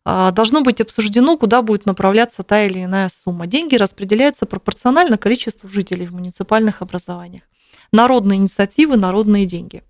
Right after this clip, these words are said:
А, вот мы в этом году немножко,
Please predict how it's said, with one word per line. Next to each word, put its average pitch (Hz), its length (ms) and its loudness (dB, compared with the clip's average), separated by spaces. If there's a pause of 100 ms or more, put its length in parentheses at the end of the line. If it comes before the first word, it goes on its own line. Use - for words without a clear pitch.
(800)
А, 185 300 4
вот 240 260 0 (180)
мы 269 380 2 (260)
в 214 120 0
этом 233 260 2
году 330 420 4
немножко, 220 600 2